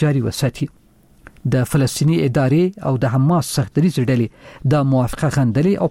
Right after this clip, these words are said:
پر فلسطین یې تیری بللې ده. متحده عربي اماراتو تیره میاشت له اسرائیل سره موافقه وکړه چې،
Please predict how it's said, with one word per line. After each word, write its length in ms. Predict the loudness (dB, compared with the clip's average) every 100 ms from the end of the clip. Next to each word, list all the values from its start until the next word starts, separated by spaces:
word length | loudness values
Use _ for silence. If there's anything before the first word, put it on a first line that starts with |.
| -2
پر 100 | -2
فلسطین 360 | -2 -2 -2 0
یې 40 | -2 -6 -14 -2
تیری 320 | 0 2 0
بللې 340 | -2 -2 -2 -2
ده. 60 | -6 -12 -20 -20 -20 -20 -2
متحده 460 | -2 2 2 2 2
عربي 240 | 0 0 0
اماراتو 460 | 2 2 0 -2 -2
تیره 160 | 0 0
میاشت 280 | 0 -2 -2
له 140 | -2
اسرائیل 260 | 0 0 0
سره 200 | 0 0 2
موافقه 340 | 0 -2 -2 0
وکړه 200 | 0 -2
چې، 80 | -2